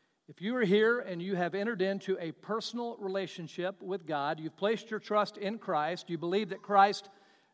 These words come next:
died for you, that he rose from the dead,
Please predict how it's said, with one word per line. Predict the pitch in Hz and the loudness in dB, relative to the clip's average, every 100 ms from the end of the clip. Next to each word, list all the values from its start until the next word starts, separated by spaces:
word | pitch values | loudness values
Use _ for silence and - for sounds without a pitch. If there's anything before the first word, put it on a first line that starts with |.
| - | -4
died | 165 190 233 - | 4 6 6 2
for | 233 | -2
you, | 220 233 240 | -2 -4 -6
that | 190 156 | -4 -4
he | 160 | -4
rose | 151 190 233 - | 0 2 2 0
from | 214 | -4
the | 208 | -2
dead, | 196 208 208 190 | 2 4 4 0